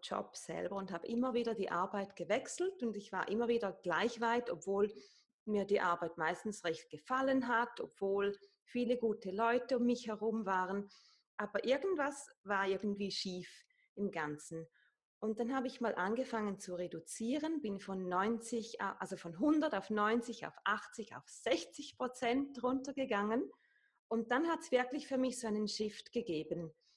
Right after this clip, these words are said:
Dann habe ich gemerkt, so, jetzt ist es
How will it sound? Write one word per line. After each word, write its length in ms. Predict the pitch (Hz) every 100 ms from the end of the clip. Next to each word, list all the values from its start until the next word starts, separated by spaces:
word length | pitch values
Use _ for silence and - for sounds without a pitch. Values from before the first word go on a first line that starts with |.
| _ -
Dann 160 | 240
habe 100 | 247
ich 140 | 214 -
gemerkt, 560 | 202 190 196 233 - -
so, 600 | - - 233 254 262 - - _ _ _
jetzt 260 | 214 226 220
ist 160 | 233 202
es 180 | -